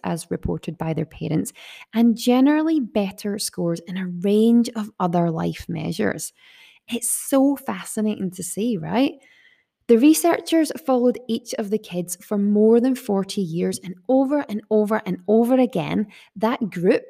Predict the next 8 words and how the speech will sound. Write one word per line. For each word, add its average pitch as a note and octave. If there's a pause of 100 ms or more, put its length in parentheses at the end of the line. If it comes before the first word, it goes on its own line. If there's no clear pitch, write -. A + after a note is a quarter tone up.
(180)
who A3+
waited G3+
patiently A#3
for C4
that G3+
second F3+
marshmallow G3 (340)
succeeded C#4